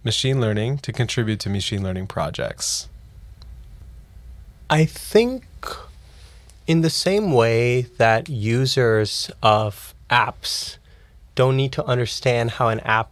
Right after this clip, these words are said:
Speaker 2: works as much as how to interface with it, I think I would like to put the burden on the developers of the apps to get right the user interaction.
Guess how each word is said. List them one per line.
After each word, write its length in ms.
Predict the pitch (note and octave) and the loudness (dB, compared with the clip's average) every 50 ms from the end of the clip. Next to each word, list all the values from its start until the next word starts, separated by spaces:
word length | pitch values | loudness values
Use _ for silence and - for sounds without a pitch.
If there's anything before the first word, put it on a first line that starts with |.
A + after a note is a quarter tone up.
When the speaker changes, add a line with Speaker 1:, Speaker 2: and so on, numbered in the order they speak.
| - - | -12 -8
Speaker 2:
works 520 | A#2+ A2 B2 C3+ B2+ G#2+ - - - - - | -4 -2 0 0 0 -2 -4 -8 -12 -14 -6
as 180 | - A2+ A2 G2+ | -4 -4 -4 -2
much 220 | A#2 A2 A2 G#2 - | -2 -4 -4 -4 -4
as 140 | A2 - - | -8 -8 -4
how 180 | - - A2 | 0 0 2
to 80 | G#2 G#2+ - - | 2 0 -4 -2
interface 640 | - A2+ A#2+ C#3 D3+ - - - A#2+ A2+ - - - | -2 0 0 0 -4 -4 -8 -10 -10 -8 -10 -8 -8
with 160 | A#2+ G#2+ - | -8 -6 -6
it, 160 | A#2 - E3+ E3 D#3+ - - - - - - - - - - - - - - - - - - | -6 -6 -6 -8 -14 -16 -20 -20 -20 -20 -20 -20 -20 -20 -20 -20 -20 -20 -20 -20 -20 -20 -6
I 180 | - A#2+ A2+ A2+ | -2 -2 -2 -2
think 520 | - - - - - B2 A#2+ A#2+ A#2+ - | -6 -12 -4 0 2 2 2 2 -2 0
I 120 | - A#2 A2+ | 0 2 2
would 180 | A2+ A2+ A2+ | 2 2 0
like 320 | G#2+ A2 A2 A2 A#2+ B2+ - | 0 0 0 0 0 -4 -4
to 100 | - C#3+ | -6 -6
put 320 | C3 - - C3+ A#2+ - - | -6 -2 -4 -4 -4 -4 -8
the 60 | G#2+ | -10
burden 720 | G2+ - - A#2+ A#2+ A#2+ B2 A#2+ A#2 G#2+ G2 G2 F#2+ - - - - - - | -10 -4 0 2 2 4 2 2 0 -2 -4 -4 -6 -8 -10 -16 -20 -10 -4
on 220 | A#2+ A2+ G#2+ G#2 | -2 -2 -2 -2
the 80 | G2+ G#2+ | -2 -4
developers 1080 | F#2+ - A2+ F#2+ - A#2+ A#2 B2 C3+ C#3 C3+ - - G2+ - G2+ - - - - - - - | -2 -2 -2 0 4 4 4 6 4 2 2 -2 -6 -6 -4 -6 -6 -6 -8 -10 -12 -12 -2
of 260 | - B2+ A#2 - - | 0 0 0 0 -4
the 140 | - - - | -14 -14 -8
apps 680 | - - A2 G#2+ - - - - - - - - - - - - - - - - - - _ - - - - | -2 0 0 0 0 -4 -12 -12 -10 -10 -8 -10 -12 -14 -18 -20 -20 -20 -20 -20 -20 -20 _ -20 -20 -20 -18
to 260 | - - - A2+ A2 G2+ - - | -10 -6 -2 -2 -2 -2 -4 -2
get 220 | - A#2 G#2+ - - - | -2 -2 -2 -2 -4 -2
right 420 | A2 A2+ G#2+ G#2+ G#2 G2+ G2+ - - - - - | 2 2 4 4 2 0 -4 -8 -14 -20 -20 -12
the 100 | - B2+ | -8 -4
user 380 | G#2+ G#2+ G#2 - - G#2 G#2 G#2 | -4 -4 -4 -4 -4 -4 -4 -4
interaction. 800 | G#2 G2+ G2+ G#2 G#2+ G#2+ G2+ G2+ - - - - - - - | -4 -4 -4 -2 0 0 0 -2 -2 -8 -8 -8 -8 -10 -12